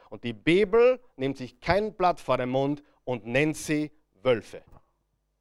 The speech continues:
Und sie treten in Rudeln auf. Oder sie, sie scharen Rudeln, äh, um sich. Und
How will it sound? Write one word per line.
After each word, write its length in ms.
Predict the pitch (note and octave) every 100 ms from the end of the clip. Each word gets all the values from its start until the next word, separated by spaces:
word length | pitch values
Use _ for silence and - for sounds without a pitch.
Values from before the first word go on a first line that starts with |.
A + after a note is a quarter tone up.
| _ _ _
Und 300 | - C#3 C#3 -
sie 180 | - C3+
treten 520 | - C#3 D#3 - F3+
in 240 | E3+ E3 F3
Rudeln 600 | C#3+ C3+ F#3 C3+ G2+ F#2
auf. 480 | F#2+ F2+ - - - _ _
Oder 160 | - A2+
sie, 160 | A#2 A#2+ -
sie 160 | _ B2+
scharen 460 | - C3 D3 D#3 C#3+ -
Rudeln, 520 | A2+ D#3+ B2 G2+ D#2+ _ _ _ _ _ _
äh, 100 | -
um 280 | A2 - A#2
sich. 260 | - F#2+ F2+
Und 180 | G2